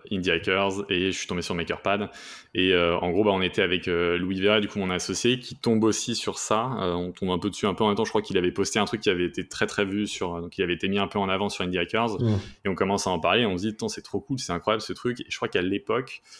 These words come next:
Speaker 1: on découvre ça avec Glide. Euh, et on se dit, « Putain, mais c'est, c'est, c'est ouf, c'est trop stylé ce truc. » C'était les tout, tout débuts de Glide. D'ailleurs, euh, je pense que ça serait intéressant de revenir dessus, parce que quand tu vois Glide, ce que c'était au début et ce que c'est aujourd'hui,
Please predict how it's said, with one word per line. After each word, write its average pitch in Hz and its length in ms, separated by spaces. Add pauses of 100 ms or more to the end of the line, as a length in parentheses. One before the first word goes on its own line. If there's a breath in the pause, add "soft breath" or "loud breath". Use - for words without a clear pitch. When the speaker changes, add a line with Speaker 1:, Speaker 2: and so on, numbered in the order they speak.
(240 loud breath)
Speaker 1:
on 87 80
découvre 104 400
ça - 220
avec 90 280
Glide. 98 460 (840)
Euh, 87 340
et - 80
on 87 140
se 85 60
dit, « 110 80
Putain, 98 160
mais 82 100
c'est, - 320
c'est, - 300
c'est - 200
ouf, 107 140
c'est - 100
trop - 140
stylé - 260
ce 113 100
truc. » 110 280
C'était - 160
les 85 240
tout, - 140
tout 123 120
débuts 98 260
de 92 80
Glide. 104 380
D'ailleurs, 92 320
euh, 85 240
je - 80
pense 98 100
que - 40
ça 92 80
serait 90 100
intéressant 92 280
de 98 40
revenir 98 200
dessus, 98 240
parce - 180
que - 80
quand 87 180
tu - 140
vois 95 100
Glide, 104 260
ce - 60
que 104 80
c'était 98 220
au 95 80
début 98 220
et 95 40
ce - 60
que 92 80
c'est 95 140
aujourd'hui, 98 360